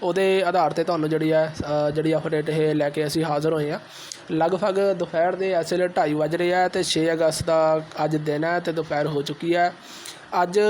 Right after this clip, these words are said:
ਜਿਵੇਂ ਕਿ ਅਸੀਂ ਤੁਹਾਨੂੰ ਸਵੇਰ ਦੀ ਵੀਡੀਓ ਦੇ ਵਿੱਚ ਗੱਲ ਆਖੀ ਸੀ ਕਿ ਪੈਨਸ਼ਨਾਂ ਜਾਰੀ ਹੋ ਸਕਦੀਆਂ ਨੇ ਕੁਝ ਜ਼ਿਲ੍ਹਿਆਂ ਦੇ ਵਿੱਚ, ਕਿਉਂਕਿ ਰੱਖੜੀ ਦਾ ਤਿਉਹਾਰ ਆ ਰਿਹਾ,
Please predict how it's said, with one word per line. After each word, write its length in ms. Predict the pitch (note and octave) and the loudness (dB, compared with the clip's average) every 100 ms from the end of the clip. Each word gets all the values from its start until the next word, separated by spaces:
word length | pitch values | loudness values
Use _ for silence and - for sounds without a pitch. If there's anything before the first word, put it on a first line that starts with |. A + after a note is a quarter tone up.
| G#3 | 4
ਜਿਵੇਂ 200 | G3 G3 | 2 2
ਕਿ 80 | G3 | 0
ਅਸੀਂ 120 | F3+ | -2
ਤੁਹਾਨੂੰ 200 | F3+ G#3 | -2 -2
ਸਵੇਰ 320 | G3 E3+ E3+ | 2 2 4
ਦੀ 60 | F#3+ | 4
ਵੀਡੀਓ 260 | F#3+ F#3+ G3+ | 2 2 2
ਦੇ 80 | G3+ | 2
ਵਿੱਚ 200 | F#3 F3+ | 0 2
ਗੱਲ 220 | F3 F3 | 2 2
ਆਖੀ 220 | E3 E3 | 2 0
ਸੀ 180 | E3 F#3 | 0 0
ਕਿ 120 | G3+ | 0
ਪੈਨਸ਼ਨਾਂ 440 | G3+ E3+ D#3+ F#3+ | -2 -2 0 0
ਜਾਰੀ 260 | F3 D#3+ E3 | 2 2 2
ਹੋ 140 | E3 | 0
ਸਕਦੀਆਂ 360 | D#3+ D#3+ D#3 D#3+ | 0 0 0 -2
ਨੇ 120 | F#3+ | -2
ਕੁਝ 220 | G3+ E3+ | -2 -2
ਜ਼ਿਲ੍ਹਿਆਂ 280 | D#3+ D#3+ D#3 | 0 0 0
ਦੇ 80 | D#3 | 0
ਵਿੱਚ, 240 | D#3 D#3+ | 0 -2
ਕਿਉਂਕਿ 240 | G3 E3+ E3+ | -2 -2 -2
ਰੱਖੜੀ 300 | D#3+ D#3+ D#3+ | -2 0 0
ਦਾ 80 | D#3+ | 0
ਤਿਉਹਾਰ 340 | E3 D#3 C#3+ | 0 0 0
ਆ 160 | D3+ D#3 | 0 0
ਰਿਹਾ, 180 | G#3 | -2